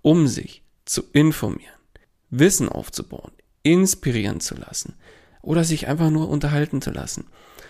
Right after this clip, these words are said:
Und du kannst mit einem eigenen Podcast deinen Hörern genau dieses ermöglichen.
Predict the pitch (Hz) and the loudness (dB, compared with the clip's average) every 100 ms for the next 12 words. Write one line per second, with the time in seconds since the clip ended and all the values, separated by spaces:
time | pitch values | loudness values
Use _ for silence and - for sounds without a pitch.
0 | - _ - 120 120 - _ _ _ _ | -20 _ -2 -2 -2 -14 _ _ _ _
1 | - 180 254 269 _ _ _ _ - 139 | 2 4 4 2 _ _ _ _ -6 -4
2 | 139 - - - - - 120 123 165 170 | -4 -4 -6 -8 -14 -10 -4 -2 0 0
3 | 160 151 143 - 143 143 143 - _ _ | -2 -6 -10 -8 -4 -4 -4 -8 _ _
4 | _ _ _ - 113 165 165 139 127 123 | _ _ _ -2 0 2 2 0 0 0
5 | 123 123 123 - 113 117 120 - _ _ | -2 -4 -6 -6 -4 -2 -4 -8 _ _
6 | - 123 131 127 127 - - - - 123 | -4 -2 0 0 -2 -4 -10 -12 -4 0
7 | 131 165 - - - | 2 0 -4 -10 -14